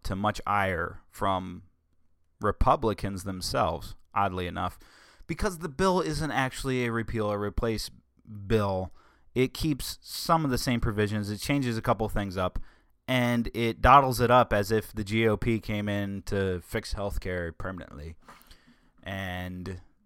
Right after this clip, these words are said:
really, it's just taking the same frameworks, changing a couple core things, stamping a G O P thing on it, and saying, "Look, this is the healthcare bill now."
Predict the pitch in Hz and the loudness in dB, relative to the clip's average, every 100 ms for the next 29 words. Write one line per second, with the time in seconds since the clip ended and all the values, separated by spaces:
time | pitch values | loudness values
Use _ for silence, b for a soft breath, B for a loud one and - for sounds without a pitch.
0 | - 127 139 113 104 - - - 120 117 | 0 4 6 4 0 -6 -2 0 0 0
1 | 110 98 117 110 101 113 110 104 98 95 | -2 -2 -2 -2 -2 -2 -2 0 0 -2
2 | - - - _ - - 131 123 117 104 | -6 -12 -16 _ -6 0 2 2 0 2
3 | 113 104 - 113 104 104 95 95 95 - | 0 0 2 2 2 0 -2 -4 -8 -12
4 | - _ _ _ - - - 135 135 127 | -20 _ _ _ -12 -10 2 6 6 6
5 | 117 104 110 110 101 - 113 - 90 85 | 4 0 0 2 0 0 -2 -2 -6 -6
6 | 85 - 95 - 95 98 175 - 113 113 | -6 -8 -10 -6 -4 4 4 4 0 -4
7 | 110 117 120 123 - 87 78 69 - 64 | -2 4 6 6 4 -4 -4 -10 -10 -14